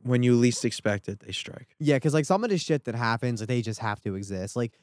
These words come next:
Speaker 2: Joe Mixon putting up sixty points again, like,
Speaker 1: Yeah.
Speaker 2: that is just so telltale. Like, that's a fairy tale right there. Like, that is just
Speaker 1: They were, they were targeting you for sure.
Speaker 2: Yeah, I've been,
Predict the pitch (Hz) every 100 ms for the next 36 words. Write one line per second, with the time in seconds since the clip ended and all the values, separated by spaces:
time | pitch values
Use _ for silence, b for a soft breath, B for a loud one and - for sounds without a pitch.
0 | _ - 175 180 151 - 160 143 139 127
1 | 120 135 113 117 110 113 113 113 120 117
2 | 120 120 120 123 110 98 156 160 170 185
3 | 160 - 147 - 160 147 160 156 143 143
4 | 139 147 143 143 143 131 123 147 160 143
5 | 139 117 113 110 113 104 98 113 123 117
6 | 113 120 127 135 135 123 120 - - _
7 | _ _ _ _ _ 127 127 123 113 127
8 | 120 113 107 101 - _ _ - 110 101
9 | 101 101 101 101 98 - 92 107 98 160
10 | 151 135 135 151 165 202 170 185 165 -